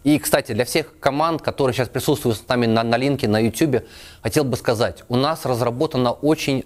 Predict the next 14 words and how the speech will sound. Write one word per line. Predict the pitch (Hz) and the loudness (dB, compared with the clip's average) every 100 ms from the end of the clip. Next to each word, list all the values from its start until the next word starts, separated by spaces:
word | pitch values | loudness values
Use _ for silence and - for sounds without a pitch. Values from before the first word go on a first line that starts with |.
| - | 0
а, | 113 110 | 2 2
хорошая | - 127 139 - 113 | 0 0 0 0 2
линейка | 117 131 131 127 113 - - - - | 2 0 0 0 -2 -4 -18 -20 -4
видеоматериалов, | 110 107 151 123 113 110 - 110 98 90 - | 2 4 2 2 2 2 2 0 0 -4 -4
да, | 107 123 113 | 0 0 -2
рекламных | 110 127 123 - | 0 0 0 0
роликов, | 143 160 - 90 | 2 2 0 -6
которые, | - - 127 | -6 -2 0
наверное, | 120 117 120 110 | 0 0 0 -2
по | 107 | -2
сути, | - 165 117 | -2 0 2
могли | 110 123 120 | 2 2 0
бы | 110 | 2
быть | 107 123 - | 2 0 -2